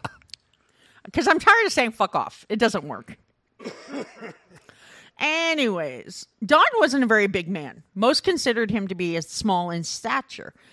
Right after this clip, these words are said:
Many times he would even use a baby voice himself when he talked.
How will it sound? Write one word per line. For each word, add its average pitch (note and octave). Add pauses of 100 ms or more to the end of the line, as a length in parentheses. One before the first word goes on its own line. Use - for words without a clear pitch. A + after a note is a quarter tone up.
(240)
Many D#4
times E4+
he D4+
would C4+
even C4+
use A#3+
a G#3+
baby B3
voice F3+
himself G#3
when F#3+
he G#3
talked. -